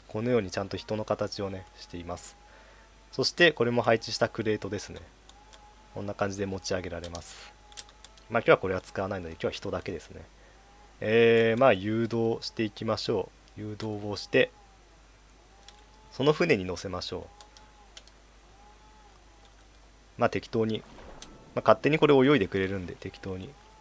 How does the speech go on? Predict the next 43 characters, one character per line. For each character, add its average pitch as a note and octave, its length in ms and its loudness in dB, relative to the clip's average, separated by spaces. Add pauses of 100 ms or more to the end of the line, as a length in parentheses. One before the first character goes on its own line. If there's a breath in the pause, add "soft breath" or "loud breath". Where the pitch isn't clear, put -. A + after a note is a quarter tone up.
(380)
や - 100 -4
っ - 40 -12
て - 120 2
い F#2 40 4
き - 120 -8
ま F2 120 -4
す。 - 80 -20 (560 soft breath)
ま G2+ 60 -4
あ、 - 20 -2
ダ G#2 180 8
メ F3 120 4
ー G#3+ 40 4
ジ C#3+ 100 -4
と G#2 80 2
か F#2+ 80 0
オ G#2 100 0
ン G2 40 -2
に F#2 80 -6
し - 60 -4
て F#2 100 -6
る E2 80 -8
場 F2+ 120 -4
合 F2+ 100 -6
は、 F2 160 -6 (200)
水 G2 240 -8
の G#2 80 -4
中 G2 140 -4
と E2 80 -14
か D#2+ 100 -12
気 - 100 -14
を F2+ 80 -10
つ - 80 -14
け F2 80 -8
な D#2 60 -10
い - 20 -20
と D#2 100 -18
い D#2 40 -16
け E2+ 80 -16
な D#2+ 60 -14
い D#2 40 -16
で D#2+ 80 -18
す - 120 -20
ね。 F#2 100 -14